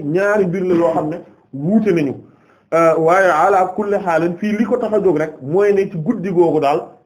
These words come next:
ci la lañu, euh, yoonal julli, loolu moom mooy wala ci lañ ko def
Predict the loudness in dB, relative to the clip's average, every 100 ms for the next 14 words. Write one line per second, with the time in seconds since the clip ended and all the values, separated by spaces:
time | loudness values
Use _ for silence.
0 | _ 0 2 0 -6 -4 -2 0 0 -4
1 | -12 -20 -2 0 2 0 -2 -2 0 0
2 | -2 -2 -4 -4 -6 -12 -20 _ _ _
3 | -4 0 4 4 4 0 -4 -2 0 -2
4 | -2 0 0 0 -2 -2 0 -2 -6